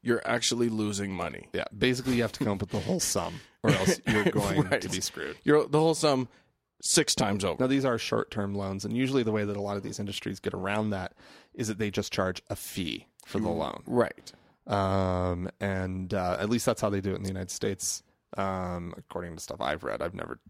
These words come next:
Speaker 2: <laughs> thank God
Speaker 1: Have you
Speaker 2: I've
Speaker 1: seen
Speaker 2: never taken out one of these things.
Speaker 1: Have you seen the, uh, the, the ads, the T V ads for the, uh, I don't remember what Indian tribe. There's an Indian tribe that's doing,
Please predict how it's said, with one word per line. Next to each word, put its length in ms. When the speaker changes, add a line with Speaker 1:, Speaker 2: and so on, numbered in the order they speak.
Speaker 2:
<laughs> 220
thank 720
God 100
Speaker 1:
Have 100
you 60
Speaker 2:
I've 60
Speaker 1:
seen 120
Speaker 2:
never 160
taken 440
out 120
one 100
of 140
these 180
things. 300
Speaker 1:
Have 180
you 100
seen 320
the, 200
uh, 200
the, 260
the 260
ads, 420
the 100
T 240
V 240
ads 320
for 180
the, 240
uh, 240
I 120
don't 180
remember 360
what 220
Indian 380
tribe. 340
There's 160
an 120
Indian 420
tribe 540
that's 260
doing, 400